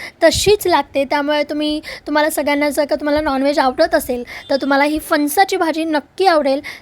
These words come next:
So तुम्ही नक्की ट्राय करून पहा. एक मिनिट थोडंसं शिजवून घेतलं आणि इथे आपली फणसाची भाजी तयार आहे. त्यावर छान अशी कोथिंबीर टाकली आहे.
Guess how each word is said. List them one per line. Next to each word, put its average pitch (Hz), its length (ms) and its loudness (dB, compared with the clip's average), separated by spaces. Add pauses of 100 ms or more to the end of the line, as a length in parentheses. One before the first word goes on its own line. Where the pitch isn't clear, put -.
(160)
So 277 240 0
तुम्ही 294 180 -2
नक्की 294 340 -2
ट्राय 302 240 4
करून 277 280 0
पहा. 262 320 -2 (1200)
एक 349 240 2
मिनिट 359 280 2 (100)
थोडंसं 294 440 4
शिजवून 269 380 0
घेतलं 269 380 -2 (100)
आणि 240 400 0
इथे 285 320 0
आपली 302 400 0 (320)
फणसाची 294 480 0
भाजी 262 420 0
तयार 247 240 2
आहे. 254 300 0 (400)
त्यावर 277 300 4 (160)
छान 302 240 2
अशी 320 180 0
कोथिंबीर 269 680 4
टाकली 254 280 -2
आहे. 262 100 0